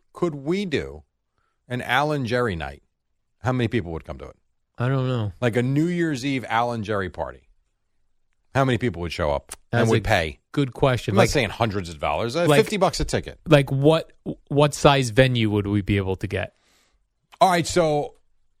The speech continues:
Speaker 1: let's say you were talking, you're, you wanna get, I mean, if you really think about it, couples, it's not that many people then.
Speaker 2: Correct.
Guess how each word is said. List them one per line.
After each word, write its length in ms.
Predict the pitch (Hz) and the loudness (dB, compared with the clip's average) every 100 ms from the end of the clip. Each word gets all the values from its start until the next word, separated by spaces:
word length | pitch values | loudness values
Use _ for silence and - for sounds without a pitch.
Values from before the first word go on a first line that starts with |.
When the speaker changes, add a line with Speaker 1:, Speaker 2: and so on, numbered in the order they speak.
| _ | _
Speaker 1:
let's 300 | 160 156 160 | -2 -2 -2
say 360 | - - 170 151 | -6 -4 0 0
you 180 | 147 143 | -2 -2
were 100 | 143 | -4
talking, 760 | - 139 131 139 131 131 131 131 | 0 0 0 -4 -4 -4 -6 -4
you're, 260 | 123 113 - | -4 -6 -6
you 100 | 135 | -4
wanna 300 | 120 127 117 | -2 -2 -2
get, 380 | 123 117 117 - | -2 0 0 -4
I 300 | _ _ 127 | _ _ -10
mean, 60 | |
if 100 | 123 | -6
you 60 | 165 | -2
really 140 | 214 | -2
think 180 | 170 180 | -2 -2
about 220 | 135 90 | 0 -2
it, 100 | 87 | -4
couples, 640 | - - 165 85 69 - - | -6 -6 -4 -6 -8 -12 -20
it's 160 | 92 | -12
not 340 | 113 120 - - | -6 -4 -6 -8
that 140 | 107 | -8
many 220 | 101 90 | -6 -8
people 340 | 82 131 127 80 | -6 -6 -6 -8
then. 200 | 69 67 _ _ _ | -12 -16 _ _ _
Speaker 2:
Correct. 540 | - 110 95 87 _ | -2 0 -2 -6 _